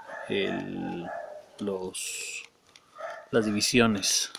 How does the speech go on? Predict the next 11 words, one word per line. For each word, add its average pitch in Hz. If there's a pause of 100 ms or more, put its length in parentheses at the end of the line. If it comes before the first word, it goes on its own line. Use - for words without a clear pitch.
(1120)
Les 127
voy 143
a 156
contar 123
cómo 127
llegó 104
esto 110
a -
mis 110
manos. 139 (200)
Resulta 127